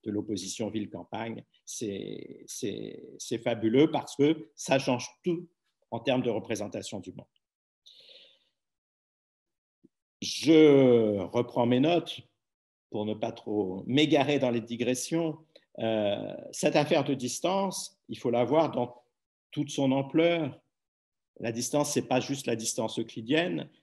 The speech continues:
c'est la distance reformatée par les conditions de mobilité, par les conditions tarifaires, reformatée par le paysage urbain, par la,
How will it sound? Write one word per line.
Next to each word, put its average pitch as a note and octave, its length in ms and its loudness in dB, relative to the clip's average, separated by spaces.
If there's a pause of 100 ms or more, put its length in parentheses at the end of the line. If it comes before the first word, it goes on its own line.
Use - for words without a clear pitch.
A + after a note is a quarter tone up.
c'est - 200 -4
la A2+ 120 2
distance D3+ 920 -4
reformatée C3+ 1300 2 (380)
par B2+ 120 4
les B2+ 120 4
conditions A#2 440 -2
de A#2+ 60 0
mobilité, C3+ 960 0 (500)
par C3 160 4
les C3 100 4
conditions A#2+ 460 -2
tarifaires, C3+ 880 -2 (320)
reformatée B2+ 800 2
par A2+ 200 -4
le A2 120 -2
paysage A2+ 460 0
urbain, C#3 340 -2
par B2+ 160 -2
la, A2 180 -6